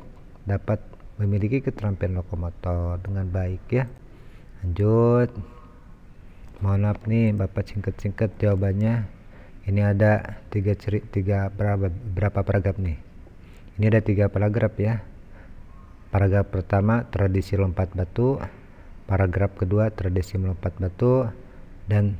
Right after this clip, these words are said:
paragraf ketiga adalah tradisi ini bertujuan dan seterusnya. Ini ada tiga paragraf sekarang. Silakan kamu isi gagasan pokoknya apa, setelah kalian pelajari. Ya, ini adalah contoh gagasan pokoknya. Kamu tulis di sini.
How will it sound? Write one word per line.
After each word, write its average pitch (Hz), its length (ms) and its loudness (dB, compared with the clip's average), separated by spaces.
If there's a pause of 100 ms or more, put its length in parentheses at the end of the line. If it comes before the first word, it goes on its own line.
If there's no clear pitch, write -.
(240)
paragraf 98 440 2
ketiga 101 320 0
adalah 110 240 -2 (220)
tradisi 95 420 0
ini 113 120 2
bertujuan 92 680 0
dan 82 80 -2
seterusnya. - 560 -10 (560)
Ini 104 160 2
ada 95 80 2
tiga 95 280 0
paragraf 92 520 0
sekarang. 123 400 -2 (400)
Silakan 113 380 4
kamu 127 260 6
isi 156 300 2 (640)
gagasan 98 400 8
pokoknya 101 460 0
apa, 131 480 -2 (500)
setelah 101 220 0
kalian 98 320 2
pelajari. 90 640 -2 (640)
Ya, 107 200 -2 (520)
ini 98 320 2
adalah 101 200 4
contoh 101 320 0
gagasan 95 440 0
pokoknya. 90 480 -4 (160)
Kamu 107 240 0
tulis 113 240 0
di 113 80 -2
sini. 92 280 -2